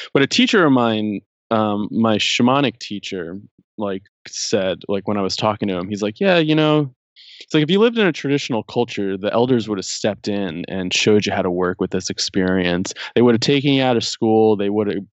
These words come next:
started putting you in some sort of training to help you really understand and, and work with it." And I think that's what lacks in our culture is, like, the elders stepping in and giving some sort of framework to work with these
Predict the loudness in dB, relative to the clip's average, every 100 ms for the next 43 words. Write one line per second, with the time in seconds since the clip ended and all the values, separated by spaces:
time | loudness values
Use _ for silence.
0 | -4 0 0 0 -2 0 0 -2 -4 -4
1 | -2 -2 -2 -2 -2 -2 -2 -4 -6 -4
2 | -4 -2 -2 -2 0 2 2 0 0 0
3 | 0 0 0 0 0 -2 -4 -4 0 0
4 | 0 -2 -2 -2 -6 -16 -16 -14 -12 -4
5 | -2 -2 2 0 2 2 2 2 -4 -12
6 | -4 -4 -4 -8 -6 -6 -8 -12 -10 -10
7 | -12 -8 -8 -6 -8 -8 -8 -6 -4 -4
8 | -2 2 4 4 2 2 -2 0 -2 -2
9 | -2 -4 -6 -4 -4 -4 -2 0 0 -2
10 | -4 0 0 0 -2 -2 -2 0 2 0
11 | 0 -2 -2 -2 -4